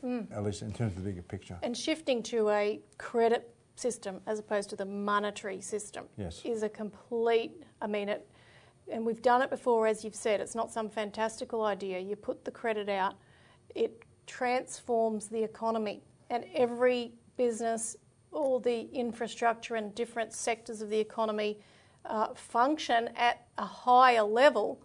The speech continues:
Speaker 1: So this is generating more income into the budget, more taxes,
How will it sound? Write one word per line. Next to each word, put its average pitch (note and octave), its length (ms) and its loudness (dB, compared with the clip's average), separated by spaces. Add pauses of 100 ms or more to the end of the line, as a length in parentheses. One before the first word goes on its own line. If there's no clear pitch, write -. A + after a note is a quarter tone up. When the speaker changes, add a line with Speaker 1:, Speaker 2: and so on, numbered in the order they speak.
(320)
Speaker 1:
So A#3+ 200 0
this C4 200 -2
is A#3+ 100 -4
generating G#3+ 640 2
more A#3+ 440 10
income A3 640 0
into A3 240 -4
the A#3 100 0
budget, A3 440 2
more A3 200 0
taxes, A3 800 0